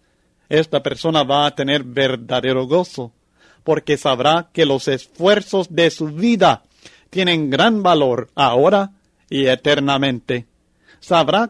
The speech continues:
que no vive en vano. Podrá estar satisfecho con su tiempo en este mundo, sí, completamente satisfecho, porque habrá cumplido su misión como criatura de Dios.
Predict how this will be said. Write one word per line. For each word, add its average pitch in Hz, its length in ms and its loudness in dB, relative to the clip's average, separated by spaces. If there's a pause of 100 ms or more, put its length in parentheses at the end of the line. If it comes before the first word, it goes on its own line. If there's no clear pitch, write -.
que 170 140 0
no 196 460 0 (140)
vive 185 400 0
en 175 180 -2
vano. 160 460 -2 (600)
Podrá 151 380 2
estar 190 340 0
satisfecho 180 1080 -2 (100)
con 139 220 -2
su 131 160 -8
tiempo 139 480 -2
en 135 80 -2
este 139 260 -2
mundo, 160 420 0 (220)
sí, 240 240 0
completamente 190 960 -2
satisfecho, 202 760 0 (240)
porque 175 380 2
habrá 147 380 0 (100)
cumplido 220 840 -2 (520)
su 214 240 -2
misión 175 800 -2
como 139 360 -4
criatura 151 680 -2
de 151 140 0
Dios. 139 460 -4